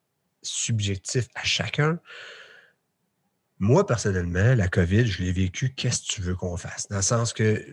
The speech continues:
j'aurais beau chialer ces règlements, j'aurais beau chialer sur les,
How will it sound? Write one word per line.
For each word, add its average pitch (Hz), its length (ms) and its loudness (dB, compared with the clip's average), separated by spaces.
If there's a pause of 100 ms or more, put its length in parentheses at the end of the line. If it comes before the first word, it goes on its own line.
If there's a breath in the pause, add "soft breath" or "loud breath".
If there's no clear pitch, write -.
(180)
j'aurais 101 340 2
beau 135 160 4
chialer 123 440 -2
ces 110 160 0
règlements, 95 420 4
j'aurais 92 300 0
beau 123 120 2
chialer 131 640 2
sur - 240 -4
les, 95 160 2